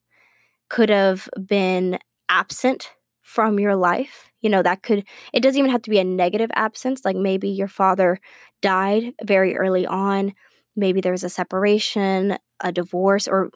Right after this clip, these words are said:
your father walked out on your family and you were young enough to either hear about it or witness it. Your father could have been abusive, mentally, physically, sexually, or spiritually. Uh,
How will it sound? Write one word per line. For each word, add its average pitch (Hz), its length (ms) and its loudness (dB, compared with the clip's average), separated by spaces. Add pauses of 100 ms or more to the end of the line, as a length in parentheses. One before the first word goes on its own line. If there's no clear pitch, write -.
(220)
your 214 120 -2
father 208 500 4 (480)
walked 190 400 2
out 190 360 2 (380)
on 196 220 0
your 180 160 -4
family 185 640 -4 (160)
and 196 220 -2
you 190 160 -4
were 185 360 -2 (360)
young 202 440 2
enough 180 420 0
to 190 400 0 (380)
either 185 500 2
hear 196 320 2
about 180 320 2
it 175 140 0
or 175 100 0
witness 247 460 -2
it. 294 200 -4 (640)
Your 208 240 4
father 196 300 2
could 202 160 -6
have 190 120 -2
been 185 400 -2
abusive, 196 720 -4 (500)
mentally, 196 540 0
physically, 180 540 -2
sexually, 175 540 -4
or 180 100 0
spiritually. 185 680 -2 (880)
Uh, 180 400 2